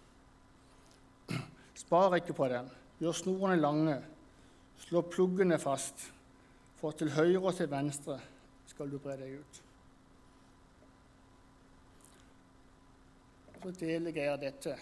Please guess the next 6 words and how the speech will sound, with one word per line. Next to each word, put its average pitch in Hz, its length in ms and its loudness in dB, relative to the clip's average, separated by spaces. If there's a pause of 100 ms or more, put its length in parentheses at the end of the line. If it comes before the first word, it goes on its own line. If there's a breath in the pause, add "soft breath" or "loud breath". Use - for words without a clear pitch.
(180)
med 143 180 -6
dere - 200 -10
på 143 80 -8
bønnemøtet. 135 640 -6 (2500 loud breath)
Så 175 100 -10
spør 170 300 2